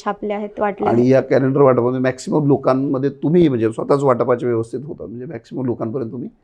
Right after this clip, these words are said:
Speaker 1: हो, मी
Speaker 2: पोहोचलेला आहे.
Speaker 1: पोहोचलेली आहे already.
Speaker 2: अच्छा. आता तुम्ही एकूण, अ, मुळशी तालुका आहे, पौड त्याचं खरं तर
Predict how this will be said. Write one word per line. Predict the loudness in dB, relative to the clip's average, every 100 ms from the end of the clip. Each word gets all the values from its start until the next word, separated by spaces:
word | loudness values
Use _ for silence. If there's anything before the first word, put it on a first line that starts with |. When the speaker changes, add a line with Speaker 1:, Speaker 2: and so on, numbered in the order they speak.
| _ _ _ -4
Speaker 1:
हो, | -2
मी |
Speaker 2:
पोहोचलेला | 0 0 0
आहे. | 0
Speaker 1:
पोहोचलेली | 0 0 0 -4 -2 -2
आहे | -2 -4
already. | -14 -16 -18 -20 _ -18
Speaker 2:
अच्छा. | -18 _ _ _ _ _ -12
आता | -6 -2
तुम्ही | -2 0 0
एकूण, | 0 0 -2
अ, | -4 -4 0 0 -2 -4
मुळशी | -2 -2 2
तालुका | 4 4 4
आहे, | 2 2 -2
पौड | -2 2 2 2
त्याचं | -2 -4 -6
खरं | -4
तर | -4